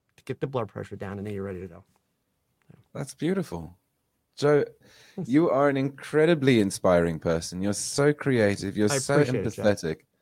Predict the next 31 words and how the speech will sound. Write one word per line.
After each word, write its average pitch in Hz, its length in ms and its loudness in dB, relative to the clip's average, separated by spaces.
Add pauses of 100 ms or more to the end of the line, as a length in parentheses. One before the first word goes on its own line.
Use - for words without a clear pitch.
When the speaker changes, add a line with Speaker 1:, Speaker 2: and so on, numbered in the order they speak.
(380)
Speaker 2:
I - 60 -2
really 147 320 4
appreciate 131 560 0
you 123 280 2
and 95 120 -4
your 95 140 -4
time. 107 500 -6
I, 123 140 -4 (200)
I 127 60 -8
wanted 143 300 -6
to 226 140 -6
ask 120 300 -2
you 113 140 -4
just 101 320 -10
one 95 340 -12
last 87 320 -8
thing 78 180 -14
before 71 320 -14
we - 120 -18
go. - 120 -16
Speaker 1:
Sure. 269 220 -2 (540)
Mm-hmm. 175 140 4 (420)
Speaker 2:
If 147 180 -2
there 165 260 4
was 110 460 2 (280)
one 107 420 0
message - 600 -6 (400)
that 95 160 -2
you 110 160 -2
could 117 260 -4
give 98 440 -2